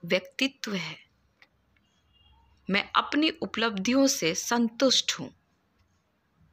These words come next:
मेरी पर्सनैलिटी सबको आकर्षित करती है। मैं एक प्रभावशाली व्यक्तित्व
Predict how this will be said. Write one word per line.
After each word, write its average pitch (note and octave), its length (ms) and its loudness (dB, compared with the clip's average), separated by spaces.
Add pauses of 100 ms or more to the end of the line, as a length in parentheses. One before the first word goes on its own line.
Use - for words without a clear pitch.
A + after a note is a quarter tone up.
(1700)
मेरी A3 340 4
पर्सनैलिटी D#3 920 -2 (640)
सबको - 540 -2 (180)
आकर्षित F#3+ 580 0
करती E3 460 -6
है। F3 220 -10 (1600)
मैं F#3 260 0 (160)
एक E3 300 0 (580)
प्रभावशाली G3+ 1000 4
व्यक्तित्व E3 680 -4